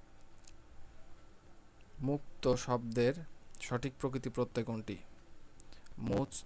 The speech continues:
যোগ কয়েত। ভাববাচ্য বিশেষ্য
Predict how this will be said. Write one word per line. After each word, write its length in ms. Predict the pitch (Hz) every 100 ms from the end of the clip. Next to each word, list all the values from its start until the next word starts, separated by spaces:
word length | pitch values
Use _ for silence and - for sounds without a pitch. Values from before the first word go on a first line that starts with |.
| 160
যোগ 240 | 123 139 - - - - - - - - - - - -
কয়েত। 460 | - 113 110 - 107 - - - - - - - - - - - - - - - - - - - - - - - -
ভাববাচ্য 640 | 113 120 127 131 131 - 127
বিশেষ্য 560 | 117 117 127 - 123